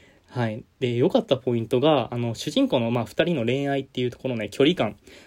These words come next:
だんだんとこう、心の距離が縮まっていく様子っていうところもすごくよ-、いいんですけれども、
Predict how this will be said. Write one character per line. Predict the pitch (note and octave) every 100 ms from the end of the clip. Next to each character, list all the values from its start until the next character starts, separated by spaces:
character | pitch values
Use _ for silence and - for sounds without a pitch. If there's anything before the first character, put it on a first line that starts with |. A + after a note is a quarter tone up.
| _
だ | C#3
ん | C#3
だ | D3
ん | C3
と | G#2+
こ | - G#2+
う、 |
心 | - B2+ B2
の | A#2+
距 | D3
離 | A#2
が | G#2
縮 | - B2+ C#3
ま |
っ | C3
て | B2+
い |
く | B2+
様 | B2+ A#2+
子 | -
っ |
て | A#2 -
い | A#2+
う |
と | A#2+
こ | A#2
ろ |
も | G2+
す | - C#3
ご |
く | C3+ G#2+
よ-、 | G#2+ G#2 -
い | B2+
い |
ん | A2
で | G2
す |
け | -
れ | G#2+
ど | C#3
も、 | G3 -